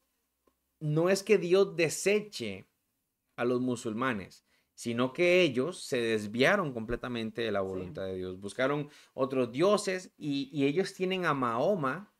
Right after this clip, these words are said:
Speaker 1: ¿verdad?
Speaker 2: Ujú, ujú.
Speaker 1: Eh, y Alá, para ellos el Dios es Alá.
Speaker 2: Ujú.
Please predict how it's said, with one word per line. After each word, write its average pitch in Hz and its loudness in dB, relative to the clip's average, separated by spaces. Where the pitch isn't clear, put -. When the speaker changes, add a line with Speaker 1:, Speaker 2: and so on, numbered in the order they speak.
Speaker 1:
¿verdad? 104 -2
Speaker 2:
Ujú, 151 -16
ujú. - -16
Speaker 1:
Eh, 117 2
y 120 2
Alá, 156 4
para 104 0
ellos 147 -2
el 113 -2
Dios 170 -2
es 143 0
Alá. 131 0
Speaker 2:
Ujú. 160 -16